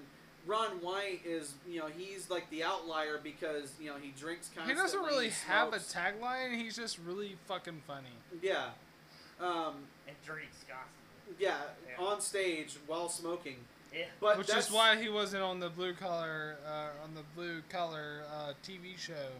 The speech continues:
Speaker 1: Because they wanted to keep it more P G friendly,
Speaker 2: They
Speaker 1: and
Speaker 2: didn't want him to
Speaker 1: Ron
Speaker 2: drink.
Speaker 1: White's stand-up is not really P G. Like, it's pretty, it's, it's a little bit over the top for the Blue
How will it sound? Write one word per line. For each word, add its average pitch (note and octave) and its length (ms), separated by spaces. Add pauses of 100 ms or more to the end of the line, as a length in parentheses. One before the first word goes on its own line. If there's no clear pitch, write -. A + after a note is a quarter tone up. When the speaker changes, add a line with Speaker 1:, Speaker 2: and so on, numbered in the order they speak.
(200)
Speaker 1:
Because D#3+ 360
they E3 160
wanted D#3+ 240
to D3+ 60
keep E3 300
it D#3 100 (120)
more D3+ 200
P D#3 260
G D#3 240 (100)
friendly, E3 360
Speaker 2:
They F3+ 100
Speaker 1:
and G3 80
Speaker 2:
didn't G3 160
want G3+ 140
him F#3 100
to E3+ 60
Speaker 1:
Ron G3 160
Speaker 2:
drink. F#3 120
Speaker 1:
White's E3+ 200
stand-up F3+ 420
is C#3+ 120
not D#3+ 180
really D#3 200
P D#3 320
G. C#3+ 260 (540)
Like, C#3+ 160
it's D3 200
pretty, E3 480 (120)
it's, - 360 (420)
it's E3+ 160
a F3 40
little F#3 260
bit F3 140
over F3 200
the D3+ 100
top D#3+ 300
for D3+ 80
the C#3+ 60
Blue C#3 220